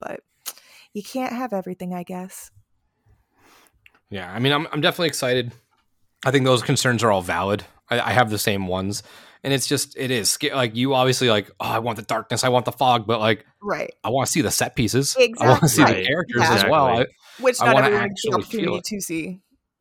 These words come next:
Speaker 2: Yeah,
Speaker 3: Like,
Speaker 2: no, it's
Speaker 3: random
Speaker 2: Scarecrow got really dark sometimes.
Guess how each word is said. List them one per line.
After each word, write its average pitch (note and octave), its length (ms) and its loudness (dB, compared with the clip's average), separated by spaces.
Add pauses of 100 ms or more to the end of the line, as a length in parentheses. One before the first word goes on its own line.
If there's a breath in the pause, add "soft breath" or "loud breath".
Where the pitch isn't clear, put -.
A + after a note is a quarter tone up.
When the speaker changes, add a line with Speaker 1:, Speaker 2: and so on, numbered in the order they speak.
Speaker 2:
Yeah, E3 440 -6
Speaker 3:
Like, G#2 120 -4
Speaker 2:
no, A#2+ 240 -2
it's - 400 -10
Speaker 3:
random G#2+ 420 -2
Speaker 2:
Scarecrow D3 100 -2
got B2 240 -2
really G#2 400 0
dark F#2 320 -6
sometimes. D#2+ 640 -14